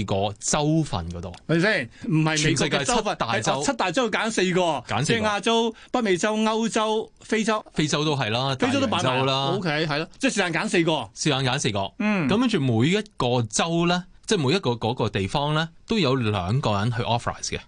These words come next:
Speaker 2: 哇！<laughs>
Speaker 1: OK，咁每一次佢要最，揀四個，四個時嘅地方呢，要揀最少兩 part 啦，係，係認證。即係假如做，假如你今日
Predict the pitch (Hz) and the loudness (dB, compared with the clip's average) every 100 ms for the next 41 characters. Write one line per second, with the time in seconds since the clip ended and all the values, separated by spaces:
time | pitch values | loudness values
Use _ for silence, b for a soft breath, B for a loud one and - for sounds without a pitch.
0 | _ - 220 180 135 127 143 196 170 285 | _ 0 0 2 0 -2 0 0 2 0
1 | - - 156 127 95 220 233 123 127 220 | -2 -4 -2 -2 0 0 0 0 0 -2
2 | - 135 120 147 123 135 120 92 117 98 | -2 -2 0 0 0 -2 -2 -6 -6 -4
3 | 117 131 - 156 135 139 131 - 107 120 | -4 -4 -2 -2 0 -2 -2 -6 -8 -4
4 | - 135 135 131 123 - - - - - | -2 0 0 -2 -2 -10 -12 -6 -4 -4
5 | 104 90 110 113 110 147 156 170 b b | -4 -2 0 0 2 0 0 -2 b b
6 | 160 139 139 185 127 147 123 82 110 - | -2 0 0 0 0 0 0 -2 -2 0
7 | 135 - 131 127 - - 120 107 - - | -2 -2 -4 -4 -14 -6 -4 -4 -6 -4
8 | 107 101 98 90 92 - 240 165 190 139 | -2 0 0 -2 -4 -2 0 0 2 0
9 | - B B 143 220 131 131 214 220 | -4 B B -2 0 0 0 0 2